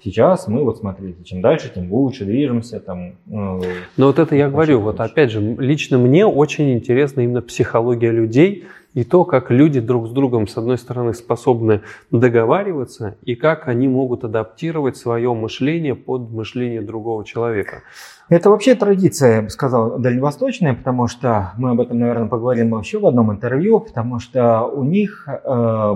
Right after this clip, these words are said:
Speaker 1: почти не было в том формате, в котором мы понимаем, религиозных войн.
Speaker 2: Мгм.
Speaker 1: В,
Speaker 2: Ну, то есть,
Speaker 1: например,
Speaker 2: да,
Speaker 1: ну,
Speaker 2: то есть там одни верят там, в Иисуса Христа одним способом,
Speaker 1: Да,
Speaker 2: а
Speaker 1: да.
Speaker 2: другие,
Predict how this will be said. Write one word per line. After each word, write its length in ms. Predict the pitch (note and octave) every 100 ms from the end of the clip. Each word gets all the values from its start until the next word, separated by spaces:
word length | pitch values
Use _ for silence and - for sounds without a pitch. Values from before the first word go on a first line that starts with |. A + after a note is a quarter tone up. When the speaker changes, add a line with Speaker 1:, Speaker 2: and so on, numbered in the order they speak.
| F#2+
Speaker 1:
почти 480 | B2+ B2 - - D#3+
не 240 | C3 C#3+ F#3
было 440 | E3+ D#3+ D#3 C3+ - - _
в 100 | _
том 240 | D3 B2+ A#2+
формате, 400 | C3+ C3+ A2 -
в 40 |
котором 320 | A2 A#2 A2
мы 100 | A2
понимаем, 300 | B2 D3+ F3+
религиозных 540 | A#2 A2 C3 B2 B2+ -
войн. 300 | G2+ F#2 E2+ _ _
Speaker 2:
Мгм. 400 | B2 A2 A2 G2+
Speaker 1:
В, 460 | F2+ F#2 F#2 F#2 F2+ _ - B2 A#2 _ _ _
Speaker 2:
Ну, 160 | C#3+ E3+
то 100 | F#3+
есть, 60 | C#3+
Speaker 1:
например, 280 | G#2+ G#2 -
Speaker 2:
да, 120 | - A2
Speaker 1:
ну, 60 |
Speaker 2:
то 60 | A2
есть 120 | -
там 180 | B2+ A#2
одни 320 | B2 A#2+ C3
верят 300 | A#2+ A2+ G#2 - - _ -
там, 260 | G#2 G2 A2+
в 100 | A2+
Иисуса 300 | - A#2+ -
Христа 400 | A#2+ A#2+ - A2
одним 280 | A2+ G#3
способом, 600 | F3+ - D#3 - C#3+ C3+ A#2
Speaker 1:
Да, 140 | G#2+
Speaker 2:
а 40 |
Speaker 1:
да. 140 | G2+ G#2+
Speaker 2:
другие, 560 | A2 A#2 C#3 C#3+ C#3